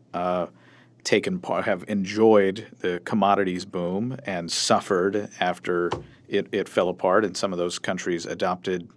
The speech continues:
less, less, uh, dramatic policies as Venezuela, but similar policies. What are the big lessons that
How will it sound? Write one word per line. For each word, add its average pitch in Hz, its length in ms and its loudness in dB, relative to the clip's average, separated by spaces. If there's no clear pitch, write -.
less, 95 480 -2
less, 113 560 2
uh, 90 300 0
dramatic 98 720 2
policies 87 560 0
as 87 120 -6
Venezuela, 87 580 -2
but 110 140 -4
similar 82 360 -4
policies. 80 540 -6
What 107 180 2
are 131 60 6
the 107 140 2
big 101 340 -2
lessons 95 580 0
that 87 300 -4